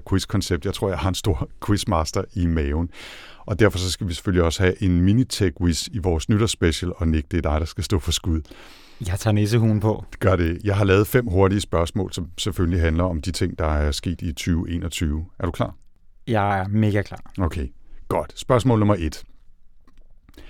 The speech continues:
Speaker 1: Bitcoin-prisen har igen i år udviklet sig temmelig voldsomt og har taget nogle heftige op- og nedture. Aktuelt er prisen i optagende stund syvogfyrre tusind seks hundrede treogtyve dollars for en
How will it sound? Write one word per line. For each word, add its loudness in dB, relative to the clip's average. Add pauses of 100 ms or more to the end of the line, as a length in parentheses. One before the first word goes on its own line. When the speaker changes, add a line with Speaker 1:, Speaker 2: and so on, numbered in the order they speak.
(640)
Speaker 1:
Bitcoin-prisen 2
har 0
igen 2
i 4
år 2
udviklet 2
sig -4
temmelig 0
voldsomt 4
og -16
har 0
taget 0
nogle 0 (140)
heftige 0
op- -4
og -2
nedture. 0 (480)
Aktuelt 2
er 0
prisen -2
i -4 (120)
optagende 2
stund 2 (480)
syvogfyrre 2
tusind -2
seks -2
hundrede 0
treogtyve -2 (100)
dollars 2
for 0
en 0